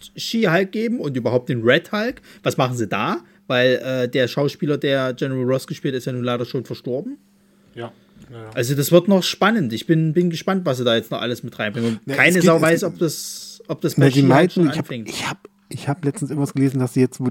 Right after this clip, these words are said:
Speaker 2: dran sind, dass sie wirklich jetzt von Universal die Rechte jetzt bekommen könnten, weil Universal ja eigentlich ja nichts gemacht hat mit der Figur. Dass sozusagen die Rechte damit, äh, zurück an Marvel gehen könnten.
Speaker 1: Na, hat
Speaker 2: Irgendwas
Speaker 1: Universal
Speaker 2: in
Speaker 1: nicht eh
Speaker 2: Bezug
Speaker 1: gerade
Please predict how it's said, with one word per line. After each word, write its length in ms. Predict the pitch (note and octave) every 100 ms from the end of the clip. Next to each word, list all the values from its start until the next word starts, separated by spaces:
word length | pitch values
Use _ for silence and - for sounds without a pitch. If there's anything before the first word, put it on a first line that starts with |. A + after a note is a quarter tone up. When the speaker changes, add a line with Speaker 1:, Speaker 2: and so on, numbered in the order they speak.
| A#2+
Speaker 2:
dran 260 | A#2+ C3
sind, 140 | C#3+ C3
dass 120 | A#2+
sie 120 | C3
wirklich 260 | B2+ - B2
jetzt 140 | C3+ -
von 100 | B2
Universal 640 | B2 B2 A2+ A#2 C#3 C#3
die 120 | A#2+
Rechte 340 | A#2+ B2 - B2
jetzt 260 | A2+ -
bekommen 440 | - - A#2 A2 G#2+
könnten, 560 | - B2+ D#3+ - D#3
weil 140 | B2+ B2+
Universal 580 | A#2+ B2+ A#2 B2+ C#3 C3+
ja 100 | B2+
eigentlich 520 | A#2+ C3+ C3 C3+ C3
ja 100 | B2+
nichts 240 | B2+ -
gemacht 380 | - B2 C3 -
hat 80 | C3
mit 140 | G#2+ G#2
der 80 |
Figur. 360 | - G#2 A2+ G#2 - _ _ - - - - _
Dass 140 | - A2+
sozusagen 420 | B2 A#2+ B2 B2+
die 100 | A#2
Rechte 340 | A2+ C3 -
damit, 300 | A#2+ A#2+ B2
äh, 160 | C3 B2
zurück 300 | - A#2+ -
an 120 | A#2
Marvel 400 | G#2 G#2 A#2+ A#2+
gehen 460 | A#2 - A2+ A#2 A#2+ _
könnten. 840 | - A#2+ A#2 A#2 _ - A2+ G#2+ - _ _ -
Speaker 1:
Na, 200 | A2+ F#2+
hat 220 | A2 -
Speaker 2:
Irgendwas 260 | D#3+ E3 C#3+
Speaker 1:
Universal 180 | A2 A2
Speaker 2:
in 40 |
Speaker 1:
nicht 140 | G#2 B2+
eh 20 |
Speaker 2:
Bezug 160 | B2 B2
Speaker 1:
gerade 500 | D3+ D#3+ E3+ D#3+